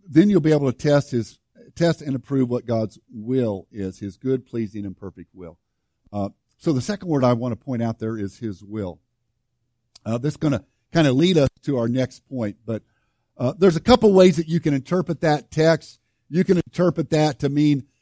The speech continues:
hey, what he's talking about is us trying to figure out what, what God wants us to do and how he wants us to live, and, and, and that's probably accurate. But we could also interpret a, a, a little bit of a different way as well,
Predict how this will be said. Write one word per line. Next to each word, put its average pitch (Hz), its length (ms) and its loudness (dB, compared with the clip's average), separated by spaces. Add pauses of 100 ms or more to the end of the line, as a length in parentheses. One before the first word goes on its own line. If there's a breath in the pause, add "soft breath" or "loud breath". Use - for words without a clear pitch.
(100)
hey, 160 200 2
what 156 220 2
he's 156 160 2
talking 165 300 0
about 143 240 4
is 131 100 -2
us 139 100 -2
trying 151 200 -2
to 131 40 -2
figure 139 300 -2
out 135 180 2
what, 131 240 -2 (360)
what 127 180 -6
God 135 240 0
wants 135 340 -4
us 120 160 -6
to 120 100 -12
do 139 260 0
and 113 100 -6
how 131 140 -6
he 123 80 -2
wants 131 320 -6
us 123 140 -10
to 123 120 -8
live, 139 420 0
and, 123 240 -6
and, 131 300 -6
and 131 160 -4
that's 151 180 -2
probably 143 480 -4
accurate. 143 480 -6 (480)
But 156 160 6
we 147 120 4
could 143 120 2
also 214 460 0
interpret 165 540 -2 (120)
a, 131 80 -6
a, 135 340 -8
a 131 60 -4
little 170 240 2
bit 175 160 2
of 127 120 2
a 117 60 0
different 127 460 -4
way 104 300 0 (400)
as 117 220 0
well, 123 360 0